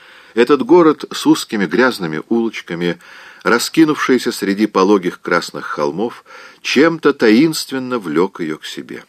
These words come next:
В нём крылась какая-то глубокая первозданная сила,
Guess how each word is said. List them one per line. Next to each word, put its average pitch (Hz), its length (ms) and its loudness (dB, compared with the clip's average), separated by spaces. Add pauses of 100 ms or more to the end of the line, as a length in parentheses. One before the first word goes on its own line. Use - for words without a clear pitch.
(800)
В 71 120 -8
нём 113 260 0
крылась 120 420 0
какая-то 107 520 0
глубокая 90 840 0
первозданная 101 960 -2
сила, 110 560 -4